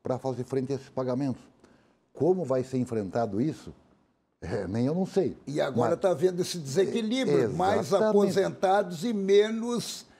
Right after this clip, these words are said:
Speaker 2: a, a camada que banca isso.
Speaker 1: O risco disso é que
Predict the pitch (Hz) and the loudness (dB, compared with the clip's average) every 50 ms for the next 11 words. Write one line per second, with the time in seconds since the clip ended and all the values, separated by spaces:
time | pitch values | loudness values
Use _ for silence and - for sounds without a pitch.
0 | _ _ _ - - 170 175 170 - - 170 170 165 - - 185 170 165 165 170 | _ _ _ -4 -2 -2 -2 0 0 0 0 0 0 0 -2 -2 0 0 0 0
1 | 175 180 170 170 196 - - 233 190 170 170 - - - 190 180 165 165 - 262 | 0 0 0 0 -2 0 -2 -4 -4 -4 -8 -10 -10 -8 -6 -4 -2 0 2 2
2 | 262 262 - 262 - 190 165 160 170 170 156 120 - - 139 143 139 117 117 156 | 2 0 -2 -2 -2 -2 0 0 0 -2 -2 -2 0 2 2 2 2 2 2 2
3 | 190 208 190 - - - 101 87 90 135 165 165 - - - - - - - 95 | 2 2 0 -2 -6 -6 -6 -4 -2 -2 -2 -2 -4 -10 -18 -20 -16 -8 -8 -8
4 | 90 - - 143 151 | -6 -6 -6 -6 -6